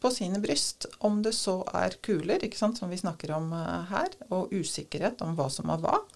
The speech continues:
eh, og rett og slett få en opplæring hvordan man undersøker det brystet, hvordan bli kjent med brystet, til at kanskje de som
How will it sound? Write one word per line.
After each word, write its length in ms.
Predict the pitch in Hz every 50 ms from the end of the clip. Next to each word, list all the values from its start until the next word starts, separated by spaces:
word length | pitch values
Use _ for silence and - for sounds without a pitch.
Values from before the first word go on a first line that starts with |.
| - - - - - - - - - - _
eh, 300 | - - 202 196 190 190 -
og 180 | - - 254 294
rett 220 | 175 147 - -
og 60 | -
slett 220 | 139 - 151 160 -
få 140 | - 135 127
en 120 | 127 -
opplæring 580 | - 143 - - - 131 123 127 127 - 208 196
hvordan 360 | 143 120 120 - - 135 139 143
man 160 | 151 160 165
undersøker 480 | 170 170 160 151 - 165 156 - -
det 100 | 175 170
brystet, 340 | 185 180 190 - - - 359 330
hvordan 380 | 214 - - - - 147 139 143
bli 100 | 147 147
kjent 340 | 160 - 165 156 160 -
med 100 | - 175 185
brystet, 380 | 202 196 196 - - - 359 - - - - - - - - - - - - - - - - _
til 260 | - - - - 294
at 160 | 311 285 269 -
kanskje 360 | - 262 233 214 - - 240
de 100 | 214 190 196
som 280 | - - 202 202 202